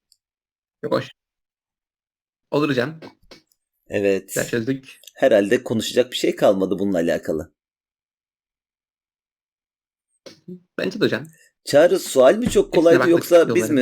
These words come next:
Speaker 2: hızlı yakaladık bilmiyorum. Biraz da kolay gibiydi ya.
Speaker 1: Valla ben de hocam çok hızlı yakaladım.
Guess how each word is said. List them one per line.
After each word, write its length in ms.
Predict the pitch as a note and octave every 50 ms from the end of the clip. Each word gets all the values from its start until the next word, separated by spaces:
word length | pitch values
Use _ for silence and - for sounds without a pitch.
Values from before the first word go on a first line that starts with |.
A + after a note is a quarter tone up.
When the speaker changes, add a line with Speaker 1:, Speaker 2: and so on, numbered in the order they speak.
| B2 - -
Speaker 2:
hızlı 300 | - A#2 A#2+ A2+ G#2+ A#2+
yakaladık 500 | A#2 A2 - B2 A2 A2 G#2 D#3+ - -
bilmiyorum. 540 | D3+ C#3+ C3+ A2 F2+ D#2+ D2 D2+ - _ _ _ _ _ _ _ _ _ _ _ _ _ _ _ _ _ _ _ _ _ _ _ _ _ _ _ _ _ _ -
Biraz 260 | - D#3 E3+ G3+ -
da 60 | E3 F3
kolay 260 | - E3+ F3 F#3+ G3 F#3+
gibiydi 300 | D3+ - G2+ F2+ - E2
ya. 200 | F2 F2+ G2 -
Speaker 1:
Valla 200 | D#3+ E3 E3 D#3
ben 160 | D#3 F3 G#3 A3
de 40 |
hocam 220 | A#3+ A#3+ A3+ F#3 D#3
çok 180 | - F#3 -
hızlı 140 | F3+ D#3+ -
yakaladım. 300 | - - F#3 C#3+ B2 -